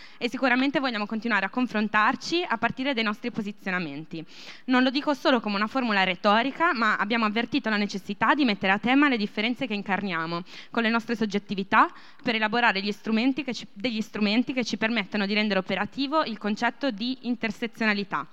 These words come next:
Riteniamo che non si possa dare un femminismo che non sia antirazzista e anticapitalista e vogliamo che questi non restino dei concetti vuoti, ma pratiche quotidiane di lotta. In questo senso riteniamo centrale l'utilizzo del termine razza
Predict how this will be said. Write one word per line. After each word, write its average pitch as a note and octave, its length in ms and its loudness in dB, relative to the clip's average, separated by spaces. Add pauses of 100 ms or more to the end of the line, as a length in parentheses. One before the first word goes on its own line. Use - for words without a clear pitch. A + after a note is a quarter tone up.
(560)
Riteniamo B3+ 640 2
che A#3 100 -2
non A#3 120 0
si A#3 100 -4
possa C#4 260 -2
dare A#3 220 6
un G3+ 80 0
femminismo B3+ 680 2
che D#4 100 -2
non A3+ 140 0
sia G3 180 -2
antirazzista A3+ 840 0
e A#3 80 -2
anticapitalista F#3+ 960 -2 (260)
e A#3+ 120 2
vogliamo B3+ 320 6
che A#3 120 -2
questi D4 300 -2
non A#3+ 120 2
restino G3+ 340 -2
dei G3 80 -4
concetti G#3 420 -2
vuoti, B3 440 6
ma A#3+ 120 2
pratiche A3 340 -2
quotidiane G#3 420 -4
di F#3+ 100 -4
lotta. E3 420 -4 (960)
In C4 100 0
questo C#4 260 -2
senso F4 300 -2
riteniamo B3 420 -2
centrale B3 540 4
l'utilizzo A#3 480 -2
del G3+ 180 -2
termine G3+ 360 -2
razza G#3+ 480 0